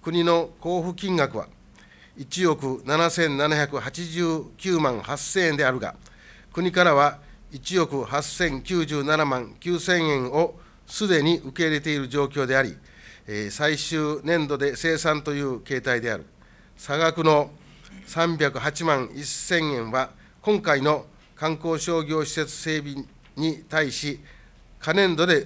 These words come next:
受け入れた形になっており、平成二十八年度事業として、三月末までに契約し、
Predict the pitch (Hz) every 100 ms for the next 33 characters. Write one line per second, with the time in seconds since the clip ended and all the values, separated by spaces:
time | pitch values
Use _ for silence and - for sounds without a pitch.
0 | - 135 156 147 139 131 131 120 139 131
1 | 123 - 123 120 87 - - - - 147
2 | 156 156 151 143 156 147 131 139 151 151
3 | 143 143 135 208 175 151 131 - 117 95
4 | - - - - - 156 160 147 135 131
5 | 120 - 120 135 185 185 151 135 143 143
6 | 147 151 147 139 135 156 143